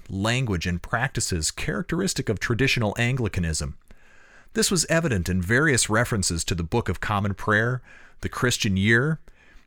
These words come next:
and even the thirty-nine Articles of Religion, which are some of the essential features of traditional Anglicanism.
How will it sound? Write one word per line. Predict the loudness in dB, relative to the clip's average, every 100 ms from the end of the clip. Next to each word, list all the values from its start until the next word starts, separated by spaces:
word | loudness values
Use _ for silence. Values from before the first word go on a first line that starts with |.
| -2
and | 0
even | 2 2
the | 2
thirty-nine | 2 0 2 2 0 0 0 2
Articles | 2 2 -2 -2
of | -2
Religion, | 0 0 0 0
which | -2 0
are | -2
some | 0 0 2 0
of | 0
the | 0
essential | 0 0 -2 -2
features | -2 -2 -2 -2 -4
of | -4
traditional | -2 0 0 0 0 0
Anglicanism. | 0 0 -2 -2 -4 -4 -4 -8